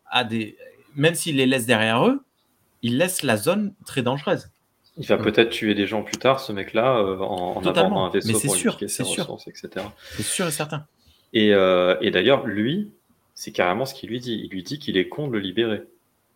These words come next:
Speaker 1: Ouais, c'est pour ça, je
Speaker 2: Et,
Speaker 1: dis
Speaker 2: et, et ce qui montre aussi, il y a, il y a, il y a quand même un, le, c'est genre, c'est quelqu'un qui l'a torturé, il le libère,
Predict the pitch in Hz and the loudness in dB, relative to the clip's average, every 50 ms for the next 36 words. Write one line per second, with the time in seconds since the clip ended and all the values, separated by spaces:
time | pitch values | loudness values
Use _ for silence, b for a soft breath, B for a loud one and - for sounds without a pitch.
0 | _ _ _ _ _ _ _ - 120 117 - - _ - - - 113 117 117 - | _ _ _ _ _ _ _ -2 -2 -2 -2 -6 _ -12 -8 -6 -4 -4 -4 -2
1 | 147 139 123 101 120 107 98 95 110 113 107 113 113 - 117 110 - - 117 120 | -2 -2 -2 0 2 4 4 4 4 4 4 4 4 4 2 -2 -2 -2 2 4
2 | 131 131 - - 127 - - - 165 165 160 - - - - - - 120 117 - | 4 4 4 2 0 0 0 -2 -4 -2 -2 -4 -6 -10 -10 -8 -6 -6 -6 -4
3 | - 120 110 104 101 101 101 101 104 101 95 95 98 - - - - - - - | 0 4 6 6 8 6 4 4 2 2 2 2 0 -2 -8 -12 -12 -12 -10 -6
4 | 107 101 - 135 147 151 123 101 104 - 110 101 110 - - - - - - - | -4 0 2 2 2 4 2 0 0 0 -2 -4 -4 -4 -6 -14 -8 -4 -4 -4
5 | - - - - - - 104 - - - - 101 90 139 135 - 107 95 95 90 | -4 -6 -12 -12 -10 -10 -8 -8 -8 -8 -6 -6 -6 -6 -8 -8 -4 -2 0 0
6 | 90 101 90 - - 104 98 113 165 - - _ _ _ _ - - _ _ _ | 0 -2 -4 -4 -4 -4 -2 -2 -4 -4 -8 _ _ _ _ -20 -20 _ _ _
7 | _ _ - - 101 95 92 87 95 98 - 104 - - - - - | _ _ -14 -8 -4 -4 -4 -4 -2 0 0 2 0 0 -2 -10 -18